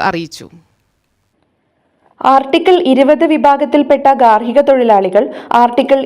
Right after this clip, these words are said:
Speaker 2: ഇരുപത്തിരണ്ട് വിഭാഗത്തിലുള്ള ആശ്രിതർ എന്നിവരുടെ ഇക്കാമയാണ് താൽക്കാലികമായി പുതുക്കാൻ സഹൽ ആപ്പിൽ പുതിയ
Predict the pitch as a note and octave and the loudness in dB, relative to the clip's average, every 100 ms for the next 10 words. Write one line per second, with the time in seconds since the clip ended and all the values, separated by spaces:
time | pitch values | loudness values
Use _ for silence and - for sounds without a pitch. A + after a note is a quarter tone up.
0 | A#3+ A#3 A#3+ C#4 B3+ B3+ C#4 A#3+ A3+ A3+ | 0 0 0 0 0 0 -2 2 0 0
1 | A#3 A3+ A3+ A3 G#3 G3 F#3+ A3+ A3+ A#3+ | 0 0 2 0 2 0 0 0 0 0
2 | A3+ A3+ A#3 A#3 A#3 A#3 G3+ G3+ A3 G#3 | -2 -2 0 0 2 0 -2 -2 -2 0
3 | G#3+ F3 F#3 C#4+ - - B3+ B3+ B3+ D4+ | -2 -2 -4 -6 -12 -2 2 2 2 0
4 | D4+ D4+ D4+ C#4+ C#4 C4 C4 B3+ A#3+ B3 | 2 0 0 0 0 0 2 0 0 0
5 | G#3 A#3+ B3+ A#3+ B3 A#3 A3+ G#3 A#3 | 0 2 2 2 0 -2 -2 0 0